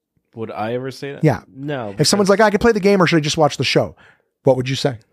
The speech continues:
Speaker 1: I'd say do both.
Speaker 2: Which one's first?
Speaker 1: Well, the game, obviously, 'cause it came first.
Speaker 2: Mm.
Speaker 1: But, I mean, not everyone plays video games. There are people that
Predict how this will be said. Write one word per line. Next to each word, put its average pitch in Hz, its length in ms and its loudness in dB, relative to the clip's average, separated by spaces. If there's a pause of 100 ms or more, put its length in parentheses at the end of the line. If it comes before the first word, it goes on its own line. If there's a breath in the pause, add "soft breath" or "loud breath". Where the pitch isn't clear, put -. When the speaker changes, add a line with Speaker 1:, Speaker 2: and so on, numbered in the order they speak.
Speaker 1:
I'd 101 140 -18
say 117 180 -12
do 117 220 -12
both. 117 360 -12 (640)
Speaker 2:
Which 123 200 0
one's 123 120 0
first? - 360 0 (640)
Speaker 1:
Well, 98 200 -8
the 98 120 -10
game, 110 360 -4
obviously, 98 460 -10
'cause 90 140 -14
it 92 60 -18
came 90 180 -12
first. 87 460 -14 (600)
Speaker 2:
Mm. 135 60 0
Speaker 1:
But, 131 540 0
I 123 60 0
mean, 127 400 0
not 120 360 0
everyone 120 420 0
plays 127 220 -2
video 127 240 -4
games. - 360 -12 (520 loud breath)
There 123 200 4
are 151 40 2
people 147 680 -2
that 113 360 -4